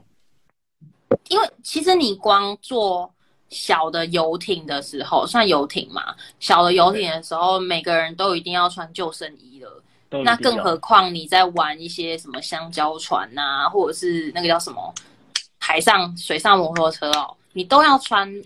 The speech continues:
Speaker 1: 防-，那个，<laughs> 不是，我又要说防弹衣，
Speaker 2: 不要穿防弹衣啦。
Speaker 1: 你就要穿 <laughs> 救生衣，救生衣，我一直想要防弹衣。
Speaker 2: 夜里暗蒙蒙，所以救生衣上面的那些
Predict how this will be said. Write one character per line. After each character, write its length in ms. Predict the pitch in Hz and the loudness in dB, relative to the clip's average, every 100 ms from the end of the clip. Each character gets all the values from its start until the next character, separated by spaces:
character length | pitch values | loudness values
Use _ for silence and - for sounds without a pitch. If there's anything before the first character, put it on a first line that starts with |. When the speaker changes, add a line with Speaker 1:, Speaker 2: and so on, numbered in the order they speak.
| _ _ _ | _ _ _
Speaker 1:
防-， 180 | 185 165 175 | -6 -6 -4
那 80 | |
个， 180 | 202 175 175 | 0 0 0
<laughs> 80 | - | -8
不 60 | |
是， 120 | 202 262 | 0 4
我 80 | 190 185 | 4 6
又 20 | |
要 180 | 294 320 | 8 8
说 200 | 339 302 | 6 -2
防 120 | 359 - | -2 -2
弹 160 | 277 262 | -4 0
衣， 20 | |
Speaker 2:
不 80 | 247 | 6
要 120 | 202 220 | 6 6
穿 160 | 226 | 2
防 200 | - 156 | 0 -2
弹 160 | 185 185 | -2 2
衣 40 | |
啦。 140 | 294 330 | 6 6
Speaker 1:
你 40 | |
就 60 | 320 | 6
要 40 | |
穿 240 | 302 285 302 - - - | 4 4 0 -8 -20 -20
<laughs> 400 | - - - 302 | -20 -20 -20 -4
救 260 | 302 262 220 | 0 2 0
生 440 | - 202 196 202 | -2 -2 -4 -10
衣， 260 | 185 180 208 - | -14 -10 -10 -8
救 240 | - 226 190 | -2 0 0
生 260 | - 170 | -4 -2
衣， 160 | 175 - | 2 4
我 80 | 294 | 6
一 40 | 339 | 4
直 60 | |
想 260 | 226 208 180 | 0 -6 -6
要 100 | 226 | -8
防 240 | 214 170 | -10 -6
弹 200 | 185 208 196 | 0 0 -2
衣。 240 | 175 175 - _ _ _ | -14 -20 -20 _ _ _
Speaker 2:
夜 220 | 190 196 | 0 2
里 160 | 143 127 | 2 0
暗 140 | 160 | 0
蒙 200 | 147 143 | 0 -4
蒙， 260 | 139 139 143 | -6 -8 -8
所 140 | 202 | -8
以 200 | 220 165 135 | -6 -6 -6
救 160 | 196 | -6
生 120 | 165 | -6
衣 80 | 160 | -8
上 160 | 160 151 | -8 -8
面 240 | 147 135 | -8 -10
的 300 | 120 113 101 | -8 -8 -8
那 120 | 131 135 | -8 -6
些 460 | 131 120 120 120 | -2 -2 -2 -4